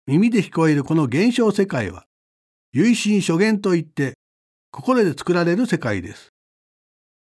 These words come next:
しかし、無限の可能性は、信じてそれを言葉にして、祈っているだけではいけません。さらに、その願いに向けて、勤勉と努力を継続することで実現していくものです。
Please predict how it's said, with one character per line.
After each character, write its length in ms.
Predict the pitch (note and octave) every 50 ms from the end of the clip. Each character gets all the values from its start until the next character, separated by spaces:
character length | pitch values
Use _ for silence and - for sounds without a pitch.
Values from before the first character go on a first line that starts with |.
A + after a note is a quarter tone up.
| _ -
し 80 | -
か 140 | - G3+ G3
し、 180 | - - - -
無 140 | A#2 B2 D3
限 200 | F3+ A3+ B3 A#3+
の 100 | A#3+ A3+
可 140 | - - F3+
能 180 | G3 G3+ G3+ F#3+
性 260 | G3 - F#3 F3+ E3+
は、 240 | D#3+ D#3 D3 C#3+ - _ _ _ _ _ _ _ _ _ _
信 260 | - - G#3 A#3 A3
じ 120 | F#3 D#3 C3+
て 180 | - B2 A2
そ 120 | - - D3
れ 100 | G#3 A#3+
を 120 | G#3 F#3+
言 260 | - - C3+ A#3 A#3+
葉 100 | B3 A#3+
に 140 | G3 D#3 A#2+
し 80 | - -
て、 200 | - F#2+ - - _ _ _ _ _ _ -
祈 220 | C3+ F3 A#3+ B3+
っ 40 | B3+
て 160 | - G3 F#3
い 40 | F3+
る 100 | E3+ D#3+
だ 100 | D#3 D3+
け 120 | - F#3
で 100 | G3 A#3+
は 140 | G#3 C#3 G#2+
い 80 | G2 -
け 100 | - D3
ま 140 | E3 D3+ B2+
せ 120 | - B2
ん。 140 | G2+ F#2 - _ _ _ _ _ _ _ _ _ _ _ _ _ _ _ _ _ _ _ - -
さ 100 | F3+ G3
ら 120 | F#3 D#3
に、 160 | C3+ A#2 G#2+ - _ _ _ _ _
そ 120 | - - E3+
の 140 | A3 A3+
願 320 | G#3+ G3+ F#3+ G3+ A#3 B3 A#3+
い 40 | G#3
に 100 | E3+ C#3
向 100 | C3 C3
け 120 | C3+ A#2+
て、 240 | - G#2 G#2 G#2+ - _ _ _ _ _ _ _ _ _ -
勤 300 | - - F#3+ A#3 A3+ G#3
勉 200 | G#3 G#3 G3 F3+
と 160 | - E3+ D#3+
努 140 | D3 F#3 G#3+
力 260 | B3 G3+ D#3+ - D#3
を 100 | C3+ A2+
継 260 | - - C#3 F3 G3+
続 260 | G#3 A3 G#3 G3+ -
す 100 | - -
る 100 | F3+ F3
こ 120 | E3+ - D3+
と 100 | - A3
で 220 | G#3+ F3+ A#2+ - _
実 320 | - C3 - - - G#3+
現 220 | G#3+ G#3 G3+ F#3+
し 40 | G3
て 140 | - F3+ E3+
い 80 | D#3+ D3+
く 100 | - D3+
も 120 | D3 C#3+
の 100 | C#3 B2+
で 100 | G#2 F2+
す。 180 | - - -